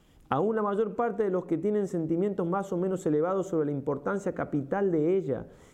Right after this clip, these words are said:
y que creen que pueden salvarse o condenarse por toda una eternidad,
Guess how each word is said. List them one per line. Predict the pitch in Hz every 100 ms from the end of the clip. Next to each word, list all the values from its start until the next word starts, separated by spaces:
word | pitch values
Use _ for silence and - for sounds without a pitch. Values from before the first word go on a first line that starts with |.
| -
y | 151
que | - 151 -
creen | - 185 208 214 190
que | 165 147
pueden | 165 185 185
salvarse | 175 156 143 175 190 185
o | 160
condenarse | 156 139 139 180 180 185 175 175 - -
por | 156 135
toda | 185
una | 185 160
eternidad, | 151 139 131 127 170 247